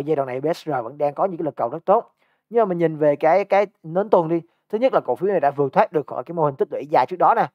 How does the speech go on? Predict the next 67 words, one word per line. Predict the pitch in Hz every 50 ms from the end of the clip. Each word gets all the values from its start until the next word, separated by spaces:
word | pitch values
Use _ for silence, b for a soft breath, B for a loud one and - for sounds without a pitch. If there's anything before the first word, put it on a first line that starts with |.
| _ _ _ _ _ _ _
À, | - 151
tích | - 220 -
lũy | 120 143
từ | 147 160
giai | 143 143 156
đoạn | 143 117 127 135
là | 139 135 123 - _ _ _ _
đâu | - 151
đó | 156 170
tầm | 185 - 139 135 117
tháng | 147 175 208
năm | 196 175 165
hai | 156 160
nghìn | 147
không | 135 135
trăm | 160 151
hai | 165 165
mươi, | 170 185 190 170 185 b b b b b b
à, | 151 165
cho | 151 - 175 170
tới | 170 165 185 208
là | 214 165 139
giai | 143 156
đoạn | 139 123 123 120 -
tầm | 127 123
đâu | 127 139 147
đó | 160 185
tầm | 175 - 131 123
tháng | - 165 190
mười | 175 156 139
hai | 151 165 160 156
hai | 143
nghìn | 143 135
không | 135
trăm | 147 143
hai | 156 156
mươi. | 160 175 180 170 - _ _ _ _ _ _ -
Thì | 151
sau | - 170 160
đó | 165 208
bắt | 226 196
đầu | 160 143
bứt | 147 185 -
phá | 196 214
đi | 220 214
lên. | 190 196 185 170 b b b b b b -
Thì | 170 175
bứt | 196 202
phá | 208 220
đi | 226 220
lên | 202 196 196 190 180 185
cũng | - 156 151 160
có | 202 208
những | 208 190
tín | 240 247
hiệu | 202 147 143
là, | 147 143 143 151 - _ _ _ _
à, | - 135 131 131
là | 131 127 123
cái | - 185
lực | 170 147 -
cầu | 147 127
tham | 123 139 147
gia | 151 147 147
rất | 196
là | 247 214
mạnh. | 151 120 104